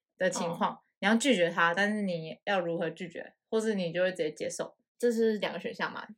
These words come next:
Speaker 2: 拒绝跟接受，没有什么情境啊。
Speaker 1: 没有，还有，还有别的啦。你要选择题是不是？
Speaker 2: 对啊，不是选择题吗？
Speaker 1: 这个可以，这个比较简单，我想说不用出题目，然后再出选择题给你。
Speaker 2: 哦。
Speaker 1: <laughs> 好，第一题，哦，严正的告诉他你不接受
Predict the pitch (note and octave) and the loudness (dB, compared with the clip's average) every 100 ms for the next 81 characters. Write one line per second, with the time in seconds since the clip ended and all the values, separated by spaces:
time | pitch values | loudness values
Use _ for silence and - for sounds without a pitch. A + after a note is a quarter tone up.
0 | _ - G#3+ C#3+ C#3+ E3+ C3+ - C3+ A#3 | _ -8 -8 -4 -6 -4 -6 -4 2 4
1 | F#3+ F#3+ F3 E3+ F3 E3+ F3+ E3+ F#3+ G3 | 4 2 -2 0 0 -2 -6 -6 -4 -4
2 | - C#3+ - - - _ _ _ - F#3+ | -4 -8 -8 -12 -14 _ _ _ -4 4
3 | A3+ A3+ E3+ E3+ D#3 D#3 F#3 E3 - D3+ | 4 4 2 2 0 -4 -4 -6 -16 -16
4 | - C4 A#3+ B3+ F3+ F3 F#3 E3 D#3+ G3+ | 2 4 6 6 4 2 0 0 -2 -6
5 | _ A#3+ _ - G#4 F4+ D4+ - D#4 F4+ | _ -20 _ 0 4 4 2 -2 -2 0
6 | D4+ - - E4+ C4 C#4 B3+ G#3+ G#3 A3+ | 0 -4 -4 2 6 8 8 6 10 10
7 | C4+ G#3 A3+ G3+ G#3+ A3+ G3+ G#3+ E3+ F3+ | 10 4 4 4 2 2 2 0 0 0
8 | A3 C4+ B3+ C4 B3+ A#3 A3+ _ _ G#3+ | 4 6 6 6 2 -2 -2 _ _ -2
9 | G3+ G3+ G3+ G3 A3 F#3 A3+ _ _ - | 0 2 0 4 4 4 -4 _ _ -20
10 | - - D4+ C4 B3 - - - C#4+ D4 | -14 -8 -4 -4 -4 -2 -2 4 4 4
11 | A#3+ F3+ D#3+ - _ D#3 - - _ - | 0 -2 -2 -14 _ -14 -14 -18 _ -2
12 | G3 A3+ B3+ C4+ G3+ G3 A3 G3+ G#3+ G3 | 4 4 8 8 8 6 6 6 2 0
13 | G3+ F3 F3 F3 E3 - G3+ G3+ F#3 F#3 | 4 4 4 -2 -8 -8 -8 0 2 2
14 | G3 F3+ D#3 - | 2 2 2 -4